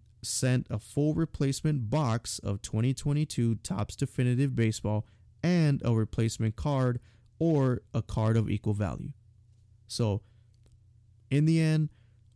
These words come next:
it's a fair statement. It's a fair trade-off,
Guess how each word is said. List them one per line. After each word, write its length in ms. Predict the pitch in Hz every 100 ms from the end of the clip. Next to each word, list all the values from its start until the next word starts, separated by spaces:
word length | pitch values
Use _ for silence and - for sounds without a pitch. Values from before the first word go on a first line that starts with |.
| _ _
it's 140 | 107 104
a 40 |
fair 280 | - 127 143
statement. 580 | - 127 120 120 117 -
It's 180 | - -
a 60 | 107
fair 260 | - 123
trade-off, 760 | 131 - 123 110 104 98 -